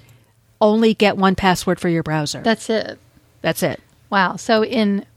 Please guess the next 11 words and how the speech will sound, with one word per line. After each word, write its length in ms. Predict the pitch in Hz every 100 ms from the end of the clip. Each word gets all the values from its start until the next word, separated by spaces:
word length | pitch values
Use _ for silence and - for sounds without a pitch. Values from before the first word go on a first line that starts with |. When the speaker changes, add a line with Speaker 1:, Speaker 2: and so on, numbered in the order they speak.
| _
Speaker 2:
One 200 | 214 214
Password 480 | 226 240 233 226 190
seven, 640 | - - 330 214 185 175
like 160 | 175 170
I, 140 | 175
I 160 | 170 180
read 300 | 175 185 -
you, 280 | 175 170 165
the 120 | 160
extension 420 | 160 - 233 247
helper, 520 | 220 202 190 185 175